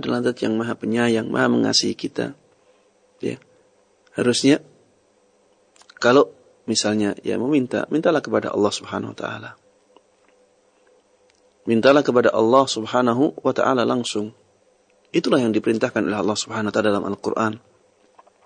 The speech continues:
"Wa qala rabbukum ud'uni astajib lakum." Rabb kalian mengatakan kepada kalian, "Ud'uni." Berdoalah kalian kepadaku.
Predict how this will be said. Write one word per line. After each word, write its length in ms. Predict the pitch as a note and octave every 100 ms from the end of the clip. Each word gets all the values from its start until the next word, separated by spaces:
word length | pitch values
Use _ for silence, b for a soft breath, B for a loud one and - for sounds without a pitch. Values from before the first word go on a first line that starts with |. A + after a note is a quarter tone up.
| _ _ B B B B B2
"Wa 40 | -
qala 240 | C3+ C3+
rabbukum 560 | B2 A#2 C3+ C3+ A2+ G#2+
ud'uni 480 | F#2+ A#2 A2 G#2+
astajib 400 | - - G#2 G#2+
lakum." 320 | G2 G#2+ - - _ _ _ - _
Rabb 240 | C3 - -
kalian 400 | G#2+ A2+ A2+ F#2
mengatakan 560 | A2+ A2 B2 A#2+ A2 -
kepada 320 | - D#3 A#2
kalian, 400 | - G#2+ A2 A2+ -
"Ud'uni." 640 | E3+ C#3+ G2+ C3+ A#2 - _ _ _ _ B B B B B
Berdoalah 400 | B2 A#2+ - C3+
kalian 240 | A#2 A2+ A2
kepadaku. 560 | - - A2 - A#2+